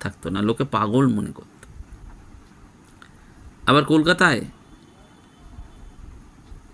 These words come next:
যখন আসছেন আঠারোশো পঞ্চাশ সালে, জামাপুকুর পল্লীতে একটা টোলে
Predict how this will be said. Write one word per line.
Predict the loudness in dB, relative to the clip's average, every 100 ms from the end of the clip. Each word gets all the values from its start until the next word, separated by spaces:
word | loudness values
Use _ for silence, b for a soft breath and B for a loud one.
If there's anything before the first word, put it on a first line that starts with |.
| -20 -8 0
যখন | 2 4
আসছেন | 4 2 0 0
আঠারোশো | 2 0 -4 0
পঞ্চাশ | 4 4 2
সালে, | -2 -2 -2 -4 -12 -12 -4
জামাপুকুর | 0 0 0 -2 -4 -4
পল্লীতে | -2 0 0 -2 -2
একটা | -4 -4 0
টোলে | 4 4 4